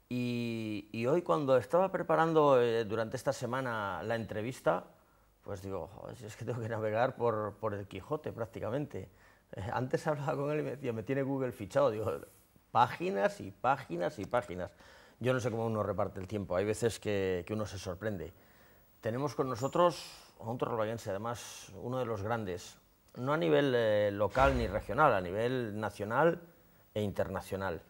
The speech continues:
Vamos a saludar a Tomás,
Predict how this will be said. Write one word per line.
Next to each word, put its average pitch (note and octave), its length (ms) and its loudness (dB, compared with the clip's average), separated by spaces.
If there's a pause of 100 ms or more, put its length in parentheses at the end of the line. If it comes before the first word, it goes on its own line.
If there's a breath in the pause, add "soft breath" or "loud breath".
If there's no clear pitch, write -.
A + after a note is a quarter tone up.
(600 soft breath)
Vamos C#3+ 320 8
a - 20 0
saludar C#3 720 6 (400)
a G#2 120 -2
Tomás, - 580 -2